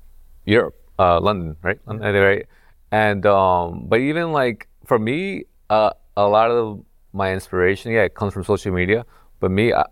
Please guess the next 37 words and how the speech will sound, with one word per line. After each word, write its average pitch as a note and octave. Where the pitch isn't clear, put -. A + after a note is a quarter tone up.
I G#2
love G2
Japanese D#2+
culture. -
I G2
think, G#2
like, F#2+
Japanese, F#2
to A2+
me, A#2
Japanese G2
culture, B2
they, A2+
Tokyo C3+
is G2+
like, G2
I've G2+
yet A2+
to -
go G2+
'cause F#2
I G2
was F2+
gonna G2
go G2+
in G2
the F#2
pandemic F#2+
and F2+
then F2
the E2+
shutdown F#2
hap-, F2
happened G#2
and F#2+
the, -
a, F#2